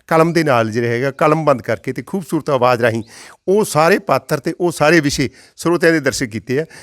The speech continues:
ਮੇਰੀ ਸੋਚ ਮੁਤਾਬਕ ਜਿਹੜੇ, ਅਹ, ਵਿਸ਼ੇ ਅਸ਼ੋਪਲੇ ਰਹਿ ਜਾਂਦੇ ਆ, ਉਹਨਾਂ ਨੂੰ ਕੋਈ ਜ਼ਿਕਰ ਨਹੀਂ ਕਰਦਾ ਜਾਂ ਉਹਨਾਂ ਨੂੰ ਕੋਈ ਸਮਾਜ ਦੇ ਸਾਹਮਣੇ ਨਹੀਂ ਲੈ ਕੇ ਆਉਂਦਾ, ਉਹਨਾਂ ਨੂੰ ਜਦੋਂ ਸਰੋਤਿਆਂ ਦੇ ਸਾਹਮਣੇ ਆਉਂਦੇ ਆ, ਦਰਸ਼ਕਾਂ ਦੇ ਸਾਹਮਣੇ ਆਉਂਦੇ ਆ ਤੇ ਦਰਸ਼ਕ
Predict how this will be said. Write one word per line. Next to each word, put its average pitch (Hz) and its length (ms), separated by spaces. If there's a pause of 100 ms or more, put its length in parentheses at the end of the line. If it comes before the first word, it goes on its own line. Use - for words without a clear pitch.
(140)
ਮੇਰੀ 202 240
ਸੋਚ 185 280
ਮੁਤਾਬਕ 175 340
ਜਿਹੜੇ, 185 420
ਅਹ, 147 280
ਵਿਸ਼ੇ 160 400
ਅਸ਼ੋਪਲੇ 156 440
ਰਹਿ 170 140
ਜਾਂਦੇ 151 300
ਆ, 147 60
ਉਹਨਾਂ 156 180
ਨੂੰ 160 100
ਕੋਈ 139 120
ਜ਼ਿਕਰ 131 260
ਨਹੀਂ 160 140
ਕਰਦਾ 127 340
ਜਾਂ 135 120
ਉਹਨਾਂ 139 180
ਨੂੰ 131 120
ਕੋਈ 131 200 (260)
ਸਮਾਜ 139 340
ਦੇ 147 100
ਸਾਹਮਣੇ 160 300
ਨਹੀਂ 165 160
ਲੈ 151 100
ਕੇ 120 120
ਆਉਂਦਾ, 117 280 (400)
ਉਹਨਾਂ 185 240
ਨੂੰ 180 300 (280)
ਜਦੋਂ 139 300
ਸਰੋਤਿਆਂ 165 360
ਦੇ 165 80
ਸਾਹਮਣੇ 151 300
ਆਉਂਦੇ 123 260
ਆ, - 20
ਦਰਸ਼ਕਾਂ 139 340
ਦੇ 135 80
ਸਾਹਮਣੇ 143 280
ਆਉਂਦੇ 117 220
ਆ 117 60 (300)
ਤੇ 165 120
ਦਰਸ਼ਕ 175 680